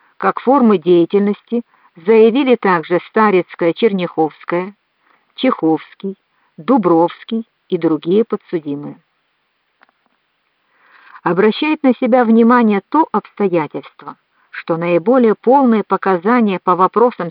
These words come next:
связи С В У с заграницей, подготовкой восстания и террора, организационной деятельности, по вопросам, обсуждавшимся руководством С В У, на следствии были получены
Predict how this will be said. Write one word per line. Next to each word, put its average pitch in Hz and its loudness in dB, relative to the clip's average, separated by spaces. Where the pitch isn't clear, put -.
связи 156 -4
С 226 0
В 190 -2
У 175 -6
с 147 -14
заграницей, 170 -4
подготовкой 185 -2
восстания 165 -8
и 180 -2
террора, 165 -4
организационной 226 2
деятельности, 180 -2
по 165 -2
вопросам, 202 0
обсуждавшимся 190 -2
руководством 185 -2
С 190 -4
В 156 -6
У, 247 -2
на 175 -4
следствии 196 0
были 190 4
получены 170 0